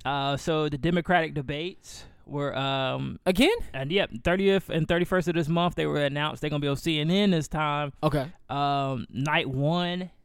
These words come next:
Speaker 1: they kinda separated a little bit better this time. So they did, uh, two of the top four for each night. So the first night is gonna be Elizabeth Warren and Bernie Sanders.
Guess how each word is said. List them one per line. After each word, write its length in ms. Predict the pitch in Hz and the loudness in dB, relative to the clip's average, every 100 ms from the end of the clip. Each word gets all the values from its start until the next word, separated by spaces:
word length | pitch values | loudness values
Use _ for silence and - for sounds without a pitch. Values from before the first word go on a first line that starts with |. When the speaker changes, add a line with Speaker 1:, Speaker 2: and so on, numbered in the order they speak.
| - | -8
Speaker 1:
they 140 | 175 | -6
kinda 240 | 240 226 180 | 0 0 0
separated 500 | - 190 185 170 160 | -2 -2 -2 -2 -2
a 40 | |
little 160 | 151 185 | -4 -4
bit 160 | 175 | -2
better 220 | 156 165 | 0 0
this 160 | 156 139 | 0 -2
time. 280 | 170 156 147 | -2 -2 -2
So 180 | - 143 | -4 -2
they 140 | 147 | -2
did, 440 | 139 160 151 147 - - - - | -2 -2 -2 -4 -8 -20 -20 -14
uh, 340 | 123 131 131 127 | -8 -8 -8 -10
two 220 | - 220 | -2 2
of 40 | 214 | 2
the 80 | 202 | 2
top 280 | 226 175 | 2 2
four 320 | - 190 180 175 | -2 -4 -2 -2
for 140 | 175 | -4
each 240 | 156 170 | -8 -6
night. 340 | 156 156 151 - | -4 -4 -4 -8
So 200 | - 143 | -6 -6
the 100 | 135 | -6
first 280 | - 175 165 | -4 -2 -2
night 200 | 170 156 | -2 -4
is 80 | 147 | -4
gonna 200 | 156 147 | -6 -4
be 100 | 147 | -2
Elizabeth 460 | 139 160 139 147 | 0 0 -2 -2
Warren 280 | 151 156 156 | 2 2 2
and 120 | 143 | 2
Bernie 240 | 156 151 143 | 0 0 0
Sanders. 580 | - 160 170 175 170 | -2 -2 -2 -4 -6